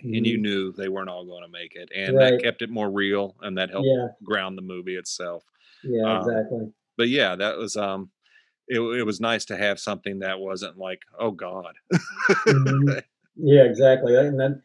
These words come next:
Speaker 2: I think we needed that. I think
Speaker 1: Yeah.
Speaker 2: we needed that.
Speaker 1: So what's the
Speaker 2: Um,
Speaker 1: next movie?
Speaker 2: Uh, did we decide on Force Ten from
Speaker 1: I
Speaker 2: Navarone?
Speaker 1: think we did.
Speaker 2: Okay, and now it is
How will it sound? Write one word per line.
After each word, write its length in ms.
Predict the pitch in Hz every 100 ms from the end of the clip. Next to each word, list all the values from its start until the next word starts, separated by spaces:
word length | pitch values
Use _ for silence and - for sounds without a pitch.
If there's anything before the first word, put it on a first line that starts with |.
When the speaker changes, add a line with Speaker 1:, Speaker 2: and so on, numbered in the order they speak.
| _ 135
Speaker 2:
I 120 | 135
think 240 | 185 185
we 120 | 170
needed 380 | 139 139 127 107
that. 220 | 104 92 - _
I 60 | 127
think 140 | 123 139
Speaker 1:
Yeah. 60 |
Speaker 2:
we 160 | 131 120
needed 160 | 110
that. 220 | 101 101 - _ _
Speaker 1:
So 160 | - 143
what's 240 | 175 196
the 60 | 185
Speaker 2:
Um, 60 | 185
Speaker 1:
next 200 | 214 185
movie? 320 | 139 95 - - - _ _ _ _ _ _ -
Speaker 2:
Uh, 420 | 202 202 202 139 - - - _ _
did 160 | 170 156
we 300 | 180 185 220
decide 360 | 254 - 233
on 160 | 247 226
Force 260 | 233 226 226
Ten 260 | 220 226
from 160 | 226 214
Speaker 1:
I 40 | 220
Speaker 2:
Navarone? 220 | 226 240
Speaker 1:
think 180 | 104 -
we 100 | 220
did. 300 | 139 95 - _ _ _ _ _ 139
Speaker 2:
Okay, 280 | 139 127
and 120 | 143 135
now 180 | 135
it 100 | 139
is 200 | 165 -